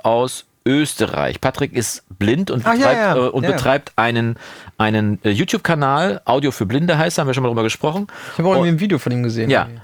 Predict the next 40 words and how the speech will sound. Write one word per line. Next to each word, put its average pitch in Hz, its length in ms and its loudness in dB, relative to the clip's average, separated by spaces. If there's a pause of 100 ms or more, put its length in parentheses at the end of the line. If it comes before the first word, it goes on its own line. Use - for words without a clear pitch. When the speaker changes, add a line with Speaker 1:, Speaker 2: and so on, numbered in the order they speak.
(280)
Speaker 2:
Ja. 123 80 2
Speaker 1:
Äh, 123 80 -2
super 214 240 0
Typ, - 380 0
wirklich 151 340 -2
super 165 240 0
Typ, - 380 -4
äh, 123 140 2
auch 131 180 0
ein, 139 320 -2
ein 123 80 -2
toller 180 260 2
Sänger 123 300 0
übrigens, 85 300 -2
auch 76 100 0
toller 120 240 0
Musiker 139 340 0
Speaker 2:
Mhm. 160 80 2
Speaker 1:
insgesamt 123 680 -2
und, 107 280 -2
ähm, 101 340 0
faszinierender 135 640 -2
Typ, 139 200 -4
wie 135 60 2
gesagt, 110 240 0
blind. 151 240 0 (560)
Und 131 340 2 (160)
Patrick 139 380 0
schrieb 151 280 0
mir 156 120 0
unter 147 240 0
das 123 120 -4
Video, 147 280 2
er 110 100 4
hört 127 220 2
da 127 80 0
Kammfiltereffekte 87 1200 -2 (840)
bei 98 200 2
meiner 98 280 2
Akustikgitarrenaufnahme. 78 1500 -2